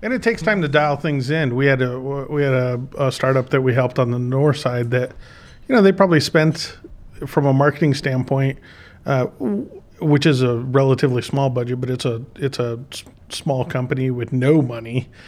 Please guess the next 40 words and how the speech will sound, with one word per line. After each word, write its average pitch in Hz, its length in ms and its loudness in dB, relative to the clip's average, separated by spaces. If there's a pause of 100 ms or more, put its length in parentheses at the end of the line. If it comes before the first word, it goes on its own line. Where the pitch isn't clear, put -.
(260)
You 156 80 2
know, 151 100 4
they 165 140 4
spent 170 260 0
about 165 200 2
a 135 40 0
hundred 160 320 2
thousand 139 340 2
dollars 139 460 -2
before 175 960 0 (640)
they 143 500 2
had 143 320 0
it 135 300 -8
dialed 139 460 2
in. 131 240 -2 (280)
Like, 127 240 -2
the, 127 300 0 (300)
that 143 140 2
they 151 120 4
knew 175 520 4 (300)
when 151 120 -2
we 147 60 2
first 180 280 2
started, 180 600 4 (260)
we 160 120 0
had 147 100 4
no 156 140 2
idea 151 460 4
how 151 140 -2
much 147 220 -4
it 160 60 0
would, 135 340 0
uh, 139 180 -2
cost 139 340 -2
per 143 80 -2
acquisition, 131 840 0 (280)
you 143 160 0
know, 127 120 2
would 127 180 0
be 117 240 -4